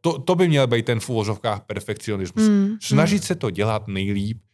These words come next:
Speaker 1: jak v tuhle chvíli dokážu.
Speaker 2: No, takže já bych to možná uzavřela tím, že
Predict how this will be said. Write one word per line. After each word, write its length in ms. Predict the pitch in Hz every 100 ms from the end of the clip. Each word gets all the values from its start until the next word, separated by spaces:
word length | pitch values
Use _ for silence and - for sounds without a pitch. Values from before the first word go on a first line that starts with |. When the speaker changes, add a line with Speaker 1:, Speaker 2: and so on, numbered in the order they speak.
| _ -
Speaker 1:
jak 280 | 107 117 101
v 100 | -
tuhle 280 | 120 113
chvíli 400 | 110 - 98 98
dokážu. 500 | 90 87 87 85 82 - _ _ _
Speaker 2:
No, 240 | 226 214 170 - _ _
takže 640 | 202 165 196 - 185 170 -
já 160 | - 214
bych 120 | 247
to 100 | 269
možná 320 | 277 269 254
uzavřela 680 | - 208 226 233 262 247 208
tím, 420 | - 180 175 196
že 540 | 208 220 190 185 175